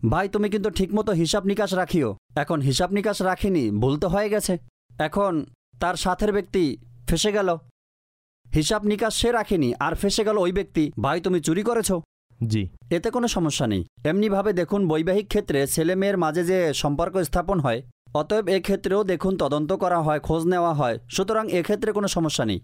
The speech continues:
Speaker 2: ঠিক আছে, এই ক্ষেত্রেও কুধারণা
Speaker 1: এগুলো
Speaker 2: হবে না।
Speaker 1: কুধারণা নয়।
Speaker 2: ঠিক আছে, ঠিক আছে। হুজুর, এই ব্যাপারে বলুন, কুধারণার কুফল কি? মানুষের কি ক্ষতি হয়? এর কিছু বিস্তারিত বিবরণ দিন।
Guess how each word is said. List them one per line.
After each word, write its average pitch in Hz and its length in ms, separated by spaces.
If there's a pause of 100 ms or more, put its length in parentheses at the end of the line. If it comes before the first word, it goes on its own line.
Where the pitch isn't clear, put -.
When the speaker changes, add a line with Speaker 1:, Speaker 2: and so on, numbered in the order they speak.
(140)
Speaker 2:
ঠিক 127 160
আছে, 123 200
এই 131 100
ক্ষেত্রেও 143 360
কুধারণা 123 380
Speaker 1:
এগুলো 233 180
Speaker 2:
হবে 220 100
না। - 20
Speaker 1:
কুধারণা 208 400
নয়। 110 280 (240)
Speaker 2:
ঠিক 117 180
আছে, 117 240 (960)
ঠিক 117 180
আছে। 107 360 (200)
হুজুর, 143 240
এই 131 220
ব্যাপারে 127 380
বলুন, 110 420
কুধারণার 123 840
কুফল 123 500
কি? 92 280 (100)
মানুষের 135 420
কি 143 140
ক্ষতি 131 320
হয়? 113 160
এর 117 180
কিছু 131 240
বিস্তারিত 117 480
বিবরণ 104 520
দিন। 92 240